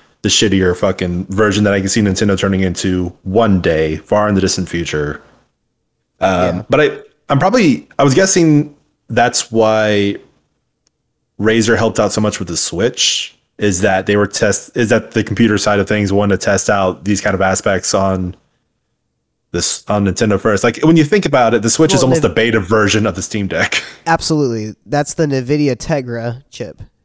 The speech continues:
Speaker 2: you're thinking
Speaker 1: Yeah.
Speaker 2: about. Yeah. NVIDIA. Yeah, um, I think you said Razer, and I'm like, "Man, Razer hasn't been a lo-, <laughs> around in a
Speaker 1: Sorry,
Speaker 2: long
Speaker 1: not
Speaker 2: time."
Speaker 1: Razer. I,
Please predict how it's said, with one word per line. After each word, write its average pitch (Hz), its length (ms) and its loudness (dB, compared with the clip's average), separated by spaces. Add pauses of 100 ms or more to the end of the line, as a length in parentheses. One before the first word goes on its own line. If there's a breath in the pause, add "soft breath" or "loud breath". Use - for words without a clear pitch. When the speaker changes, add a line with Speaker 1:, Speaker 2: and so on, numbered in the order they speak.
(240)
Speaker 2:
you're 127 80 -14
thinking 113 240 -4
Speaker 1:
Yeah. 104 120 0
Speaker 2:
about. 98 260 -16
Yeah. 98 280 -18 (200)
NVIDIA. 117 580 -12 (360)
Yeah, 120 280 -10
um, 117 580 -14
I 143 60 -20
think 185 100 -18
you 185 60 -16
said 160 140 -10
Razer, 110 540 -10
and 123 80 -14
I'm 127 80 -8
like, 123 160 -10
"Man, 131 260 -6
Razer 139 360 -4
hasn't 117 260 -4
been 113 120 -6
a 113 40 -10
lo-, 110 240 -10
<laughs> 123 60 -4
around 117 400 -6
in 113 80 -10
a - 60 -14
Speaker 1:
Sorry, 127 420 2
Speaker 2:
long 113 100 -2
Speaker 1:
not 131 180 0
Speaker 2:
time." 113 60 0
Speaker 1:
Razer. 104 520 2
I, 127 260 0